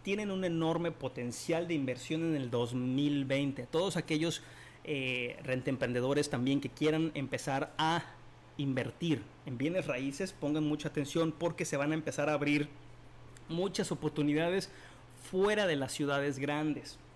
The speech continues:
Aquí vamos a explicar por qué. Eh, "Los tiempos están cambiando", dice obviamente la famosa canción de Bob Dylan. "Una pandemia, desafíos económicos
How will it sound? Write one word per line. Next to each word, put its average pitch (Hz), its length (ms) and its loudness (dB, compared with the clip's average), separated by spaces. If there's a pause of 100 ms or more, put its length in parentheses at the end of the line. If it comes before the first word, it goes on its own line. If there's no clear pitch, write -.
(1400)
Aquí - 160 -4
vamos 170 180 0
a - 20 -12
explicar - 400 -4
por 156 160 -2
qué. 170 260 -4 (1120)
Eh, 180 520 2 (680)
"Los 160 180 -2
tiempos 220 240 0
están 180 300 -2
cambiando", 170 720 0 (220)
dice 139 500 0 (100)
obviamente 139 560 -2
la 131 140 -6
famosa 131 480 -6
canción 131 320 -2
de 139 60 0
Bob 135 240 -2
Dylan. 139 340 -2 (480)
"Una 233 180 2
pandemia, 185 640 0
desafíos 175 600 -4
económicos 165 840 0